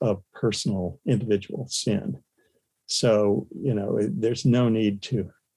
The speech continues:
kind of dig and dig and dig if God doesn't bring some sin to our attention.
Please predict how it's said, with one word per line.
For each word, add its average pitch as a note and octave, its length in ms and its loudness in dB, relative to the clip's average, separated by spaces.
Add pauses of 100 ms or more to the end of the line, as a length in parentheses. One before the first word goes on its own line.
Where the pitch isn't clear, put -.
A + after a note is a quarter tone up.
(520)
kind G#2+ 140 2
of G2 140 -2
dig B2 200 4
and G2+ 120 4
dig G#2+ 200 2
and F#2+ 160 -2
dig A2 500 2
if A2 380 -4
God G2+ 200 2
doesn't A2+ 460 -2
bring G2 440 0
some G#2 300 -2
sin - 720 -2 (560)
to A2 200 0
our A2 180 0
attention. B2+ 600 0